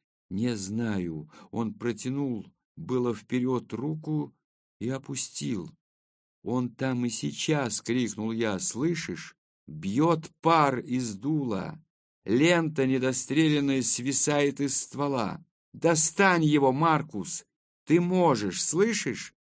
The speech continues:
Протяни руку и возьми пулевик!» И младший принц Маркус черканул по воздуху рукой, будто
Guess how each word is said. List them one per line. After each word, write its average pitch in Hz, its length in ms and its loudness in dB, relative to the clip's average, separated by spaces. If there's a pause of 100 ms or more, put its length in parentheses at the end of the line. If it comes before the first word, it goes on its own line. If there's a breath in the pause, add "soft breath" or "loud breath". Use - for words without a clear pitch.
(200)
Протяни 165 560 2
руку 160 500 2
и 175 200 4
возьми 170 420 6
пулевик!» 180 640 2 (200)
И 98 120 0
младший 120 560 0
принц 117 420 -2
Маркус 127 640 -2 (340)
черканул 143 920 2
по 127 140 2
воздуху 131 680 2
рукой, 147 440 2
будто 139 800 0